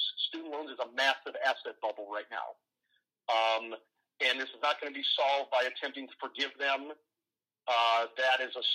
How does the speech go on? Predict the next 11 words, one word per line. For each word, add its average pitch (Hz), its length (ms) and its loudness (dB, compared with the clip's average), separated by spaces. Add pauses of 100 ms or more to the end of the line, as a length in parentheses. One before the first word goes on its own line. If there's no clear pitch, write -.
(140)
short-term, 131 760 -4 (560)
uh, 117 140 4 (120)
treating 143 220 -6
a 120 60 -4 (120)
symptom 156 380 -6
instead 123 320 -6
of 123 100 -8
the 120 140 -12
deep 127 240 -6
root 123 160 -12
cause. 135 560 2